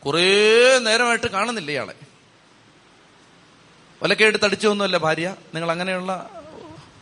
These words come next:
കൺക്ലൂഷനിൽ നിന്ന് എത്തണ്ട, കഥ അങ്ങനല്ല. കുറേ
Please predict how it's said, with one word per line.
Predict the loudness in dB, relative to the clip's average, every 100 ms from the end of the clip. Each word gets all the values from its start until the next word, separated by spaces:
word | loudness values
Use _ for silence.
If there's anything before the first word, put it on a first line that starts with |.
| -4
കൺക്ലൂഷനിൽ | -2 2 2 2 -2
നിന്ന് | -2
എത്തണ്ട, | -2 -2 -2
കഥ | -2 0 0
അങ്ങനല്ല. | 0 0 0 -2 -6 -10 -20 -20 -20 -20 -20 -20 -20 -20 -20 -8
കുറേ | -2 4 6